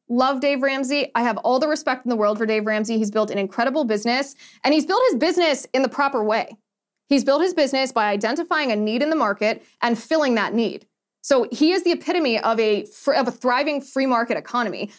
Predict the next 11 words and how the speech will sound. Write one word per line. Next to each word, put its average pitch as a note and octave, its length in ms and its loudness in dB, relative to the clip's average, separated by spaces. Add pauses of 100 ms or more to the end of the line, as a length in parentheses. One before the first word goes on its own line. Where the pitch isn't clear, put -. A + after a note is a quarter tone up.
(100)
where A#3+ 140 4
he B3 100 4
brings C#4 400 0
something D#4+ 300 -2
to C#4 80 -2
the A#3+ 40 0
marketplace A3 460 0
that G#3+ 160 -6
people C#4 240 0
desperately G#3+ 420 0
want, G#3 540 -2